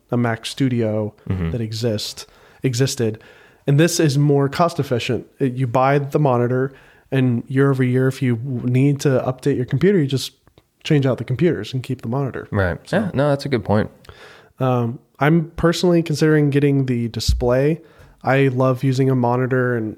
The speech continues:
Speaker 1: I think it's real important to have good ergonomics, and Connor and I have been <laughs> talking about this.
Speaker 2: Yeah, I know, 'cause I'm, I'm editing just on laptop, and when you're on a desk, it's just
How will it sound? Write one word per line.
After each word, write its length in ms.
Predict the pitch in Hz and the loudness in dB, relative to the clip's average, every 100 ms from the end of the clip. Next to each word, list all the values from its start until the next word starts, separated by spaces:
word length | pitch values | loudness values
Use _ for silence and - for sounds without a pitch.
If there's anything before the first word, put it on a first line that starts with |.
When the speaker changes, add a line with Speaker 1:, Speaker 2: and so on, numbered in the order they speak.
| _ | _
Speaker 1:
I 60 | - | -6
think 180 | 131 120 | -4 -4
it's 100 | 123 | 0
real 140 | 131 | 0
important 320 | 120 135 131 | 0 0 0
to 40 | 123 | 0
have 140 | 123 | -2
good 160 | 135 135 | 0 0
ergonomics, 680 | 131 131 120 120 143 143 - | 0 0 -2 -2 -4 -6 -8
and 140 | 123 | -6
Connor 220 | - 127 | -4 -2
and 100 | 131 | -2
I 20 | 131 | -2
have 120 | 123 | -2
been 100 | 151 | 0
<laughs> 100 | 160 | 2
talking 160 | 151 156 | 2 4
about 200 | 151 143 | 2 0
this. 300 | 123 165 - | 0 0 2
Speaker 2:
Yeah, 200 | 113 104 | 2 4
I 60 | |
know, 220 | 101 98 90 | 4 2 2
'cause 140 | 92 | 2
I'm, 180 | 92 92 - | 2 0 0
I'm 140 | 87 | 0
editing 400 | 85 87 87 82 | 2 2 0 0
just 200 | 87 - | -4 -4
on 140 | 80 | -6
laptop, 340 | 80 85 87 80 | -6 -6 -6 -6
and 80 | 82 | -4
when 80 | |
you're 100 | 82 | -4
on 60 | 78 | -2
a 40 | |
desk, 260 | 82 82 - | -2 -4 -4
it's 120 | 78 | -8
just 260 | - 80 | -8 -8